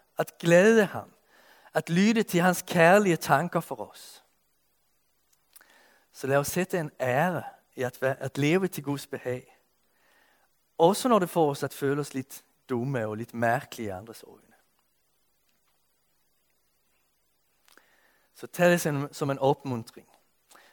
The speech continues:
fra Paulus her i dag. Så er det tid for opsummering. Paulus fortæller os om himlen. Der skal vores kroppe helbredes og forvandles.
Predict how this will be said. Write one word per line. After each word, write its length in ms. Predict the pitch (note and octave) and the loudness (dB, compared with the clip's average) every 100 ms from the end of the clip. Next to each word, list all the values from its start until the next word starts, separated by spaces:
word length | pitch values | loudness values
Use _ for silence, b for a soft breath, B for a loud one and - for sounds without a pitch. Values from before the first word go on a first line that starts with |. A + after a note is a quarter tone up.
| b | b
fra 100 | - | -10
Paulus 460 | A#2 B2 A2 A2+ - | -8 -8 -10 -12 -18
her 120 | - | -20
i 100 | - | -20
dag. 160 | - _ - _ _ _ _ _ _ _ _ _ _ _ b b b b b b b b b b b b b _ _ _ | -20 _ -20 _ _ _ _ _ _ _ _ _ _ _ b b b b b b b b b b b b b _ _ _
Så 320 | - - A3+ - | -12 0 2 2
er 100 | G3+ | -2
det 120 | F#3+ | -2
tid 240 | - E3+ D#3+ | -4 -6 -4
for 220 | F3 - | -8 -6
opsummering. 640 | A#2 - A#2 A2 - - B B B B _ _ - _ _ _ b b b _ | -8 -8 -8 -8 -10 -18 B B B B _ _ -20 _ _ _ b b b _
Paulus 400 | F#3+ F#3+ G3 F#3+ | 6 6 6 0
fortæller 380 | F#3+ - E3 D#3+ | -4 0 2 4
os 380 | D#3+ - - - _ _ _ | 2 -2 -14 -20 _ _ _
om 120 | D#3+ | -8
himlen. 380 | C3+ B2+ - - - - _ _ _ _ _ _ b b b b b _ | -6 -8 -10 -18 -20 -20 _ _ _ _ _ _ b b b b b _
Der 120 | C3+ | 2
skal 200 | D3+ E3 | 2 0
vores 260 | C3 A2 - | -2 -4 -8
kroppe 540 | - C#3 C#3+ - G#3+ - - | -8 0 0 2 -2 -4 -10
helbredes 840 | - C#3 D3+ E3 E3 F3 - - _ _ - | -4 -4 0 2 2 -2 -8 -18 _ _ -8
og 160 | D3 | -6
forvandles. 840 | D3 D3+ B2 G2 - - - - | -4 -6 -8 -12 -18 -20 -20 -20